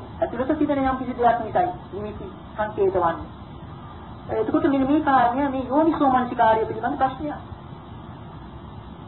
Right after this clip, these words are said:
බුදුරජාණන් වහන්සේ මෙතෙන්දි මතු කරලා දෙන්නේ මේ ප්‍රතිපදාව සඳහා අවශ්‍ය මූලිකව අවශ්‍ය වෙන යෝනිසෝ මනසිකාරයයි. සාමාන්‍ය ලෝකයා හිතන්නේ ලෝභ, දෝෂ, මෝහ බාහිර නිමිති වලින් ඇති වෙනවා කියලා. බුදු පියාණන් වහන්සේ පෙන්වන්න කරන්නේ මේවා හරියට අර උණබත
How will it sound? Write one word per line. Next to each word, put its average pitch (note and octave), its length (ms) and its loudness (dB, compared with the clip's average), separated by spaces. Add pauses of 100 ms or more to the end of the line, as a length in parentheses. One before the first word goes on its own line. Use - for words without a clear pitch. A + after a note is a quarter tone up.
(120)
බුදුරජාණන් A3 520 2
වහන්සේ A#3+ 260 2
මෙතෙන්දි A#3 320 0
මතු A3+ 200 2
කරලා B3 200 2
දෙන්නේ C4+ 320 4
මේ B3 160 2
ප්‍රතිපදාව A#3 540 4
සඳහා A#3 360 4
අවශ්‍ය A#3+ 400 2
මූලිකව A3+ 340 -4
අවශ්‍ය A#3+ 380 4
වෙන C#4 140 -2
යෝනිසෝ B3+ 420 2
මනසිකාරයයි. F3 640 2
සාමාන්‍ය A3+ 440 4
ලෝකයා A#3+ 360 2
හිතන්නේ C4 360 0
ලෝභ, A#3 200 2
දෝෂ, A3 320 -2
මෝහ A#3 260 -2
බාහිර A3+ 320 2
නිමිති D4 300 -2
වලින් G#3+ 220 -2
ඇති - 220 -6
වෙනවා D#3+ 260 0
කියලා. - 280 -12 (340)
බුදු D4 200 0
පියාණන් B3 300 2
වහන්සේ G#3+ 260 2
පෙන්වන්න F#3 240 2
කරන්නේ E3+ 400 0
මේවා A#3 300 0
හරියට G#3 300 2
අර A#3+ 140 4 (400)
උණබත A3 400 4